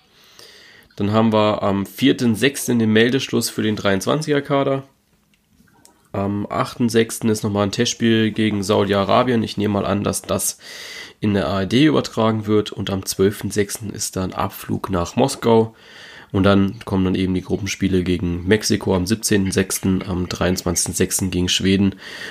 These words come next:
und, ähm, am siebenundzwanzigsten sechsten gegen Südkorea.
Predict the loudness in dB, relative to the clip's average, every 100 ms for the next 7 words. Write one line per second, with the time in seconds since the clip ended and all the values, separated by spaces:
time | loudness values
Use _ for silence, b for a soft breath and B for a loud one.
0 | B -2 0 0 -4 -6 -4 -2 -4 -4
1 | -6 -4 -4 -2 4 4 4 4 2 0
2 | 0 -2 2 2 2 -2 0 0 2 0
3 | 0 -2 -2 -4 2 2 4 0